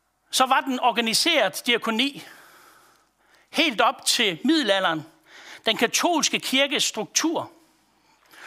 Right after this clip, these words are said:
Måden, de arbejdede på. Men ved reformationen, så sker der en stor omvæltning i forhold til diakoni. Fordi kirkens økonomiske grundlag –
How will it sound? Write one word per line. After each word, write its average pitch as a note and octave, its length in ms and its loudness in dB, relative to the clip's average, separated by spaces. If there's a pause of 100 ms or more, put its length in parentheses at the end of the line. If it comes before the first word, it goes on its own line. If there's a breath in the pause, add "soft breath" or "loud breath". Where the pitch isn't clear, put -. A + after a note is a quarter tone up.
(160 loud breath)
Måden, A#3 640 2
de G3+ 220 -4 (120)
arbejdede G3 600 0
på. C#4 380 -4 (840 loud breath)
Men A3 200 0
ved C#4 260 0
reformationen, B3 760 2
så - 120 0
sker E4 240 2
der B3 100 2
en G#3 80 -2
stor D#4+ 400 0
omvæltning A#3+ 760 -2
i G#3 60 -4
forhold A3+ 580 0
til F3 240 -8
diakoni. F#3+ 580 -8 (1000 loud breath)
Fordi C#4 240 2
kirkens D4+ 560 2
økonomiske C4 840 0
grundlag – A3+ 680 -2